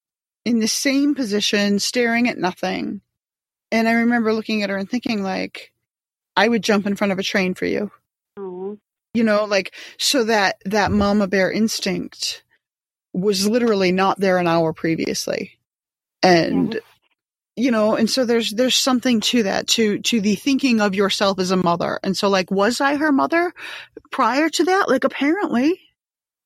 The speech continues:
Speaker 1: you know, I, I can't say at what point in the process, like, she started calling me mom, like, a week or two in to when they both lived with us, which actually bothered me a lot at the time. Just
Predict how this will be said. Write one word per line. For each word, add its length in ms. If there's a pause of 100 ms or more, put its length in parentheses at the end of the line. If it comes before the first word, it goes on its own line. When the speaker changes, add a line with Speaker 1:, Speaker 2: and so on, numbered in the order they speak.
Speaker 1:
you 160
know, 300
I, 320 (640)
I 120
can't 300
say 600
at 200
what 220
point 240
in 80
the 80
process, 640 (180)
like, 100
she 200
started 360
calling 360
me 120
mom, 400
like, 220
a 80
week 320
or 80
two 300
in 260 (760)
to 120
when 160
they 100
both 300
lived 220
with 120
us, 460 (720)
which 240
actually 320
bothered 380
me 100
a 80
lot 300
at 80
the 80
time. 500 (1000)
Just 380